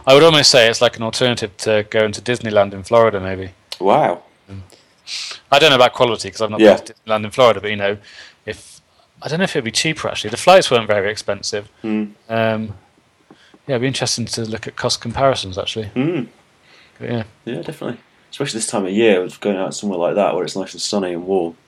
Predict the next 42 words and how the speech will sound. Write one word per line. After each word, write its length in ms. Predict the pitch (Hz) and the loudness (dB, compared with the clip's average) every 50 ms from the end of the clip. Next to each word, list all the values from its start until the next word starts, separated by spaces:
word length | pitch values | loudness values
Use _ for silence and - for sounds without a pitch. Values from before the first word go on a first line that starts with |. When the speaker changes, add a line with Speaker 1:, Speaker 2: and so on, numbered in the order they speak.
| _ _ _ _ | _ _ _ _
Speaker 1:
Yes. 520 | - 120 113 101 - - - - - - - - - | 2 4 4 4 2 -2 -2 -4 -6 -10 -12 -14 -10
Yeah, 200 | - 113 107 101 | -8 -6 -4 -4
Speaker 2:
Yeah. 0 | 101 | -4
Speaker 1:
definitely. 440 | 95 - 107 - - _ _ 95 95 - - _ _ _ - | -4 -6 -6 -6 -10 _ _ -20 -20 -20 -20 _ _ _ -10
Yeah. 120 | 110 98 | -10 -8
Speaker 2:
Do 220 | - 104 98 92 90 | -8 -8 -10 -8 -8
that, 220 | 90 87 87 - - | -10 -12 -12 -12 -14
yeah. 160 | 87 95 95 101 - - - - - 98 95 - _ _ _ _ _ - - - - - - - - - - - - _ _ _ _ _ _ _ - - - _ _ _ | -14 -14 -14 -14 -10 -8 -8 -8 -8 -10 -12 -18 _ _ _ _ _ -20 -20 -20 -20 -18 -18 -18 -18 -20 -20 -20 -20 _ _ _ _ _ _ _ -16 -16 -16 _ _ _
Well, 120 | - 160 | 6 10
Speaker 1:
Cool. 0 | |
Speaker 2:
I've 180 | 175 175 175 175 | 10 10 10 10
been, 240 | - 170 160 147 - | 8 8 8 8 6
I've 140 | 127 156 - | 6 6 6
been 100 | 175 160 | 4 6
getting 200 | 170 143 120 147 | 6 6 6 6
involved. 300 | 151 151 160 151 - - | 6 6 6 6 8 6
This, 240 | 165 156 - - | 4 4 4 4
um, 460 | 165 156 143 135 135 131 131 127 120 - _ _ _ _ _ _ _ _ _ _ | 8 8 10 8 8 6 0 -8 -10 -14 _ _ _ _ _ _ _ _ _ _
you 100 | - 123 | -6 0
know, 180 | 131 131 123 120 | 2 4 4 6
my 200 | 110 120 117 117 | 6 6 4 4
involvement 420 | 113 107 120 117 110 104 110 110 | 4 4 4 2 2 2 0 -2
with 80 | - 101 | 0 2
the 80 | 107 104 | 2 2
F 140 | 104 - | 2 2
S 140 | 107 101 104 | -2 -2 -2
B. 340 | - - 113 104 90 87 - _ _ _ _ _ _ _ _ _ _ _ - | 0 2 2 2 2 0 -6 _ _ _ _ _ _ _ _ _ _ _ 4
Speaker 1:
Yes. 420 | 131 117 107 - - - - - - | 4 4 4 4 2 2 0 0 -2
Speaker 2:
I've 180 | 104 101 - | -2 -2 0
been, 300 | - 110 104 101 101 101 | 2 2 4 4 4 2
um, 520 | 101 98 98 98 95 98 98 95 90 71 - _ _ _ _ _ _ _ _ _ - - _ _ | 4 4 4 4 2 2 -2 -6 -10 -12 -16 _ _ _ _ _ _ _ _ _ -20 -20 _ _
so 540 | - - - 110 104 98 95 95 92 - | -8 -2 2 4 4 4 4 4 2 2
I, 280 | - 95 101 98 98 95 - _ _ _ _ _ _ - | 2 2 2 0 -2 -4 -8 _ _ _ _ _ _ -10
I 140 | - 95 98 | -6 -6 -6
sort 260 | 98 - - - 110 | -6 -6 -8 -6 -6
of 80 | 101 104 | -8 -6
hadn't, 320 | - 123 123 107 107 - | -6 -6 -6 -6 -8 -6
wasn't 240 | - 117 120 101 - | -4 -4 -4 -4 -4
involved 360 | 98 98 104 104 104 101 98 | -4 2 4 6 6 6 4
for 100 | - 98 | 0 -4
a 40 | 90 | -6
coup-, 260 | - - - 101 104 | -6 -8 -12 -12 -12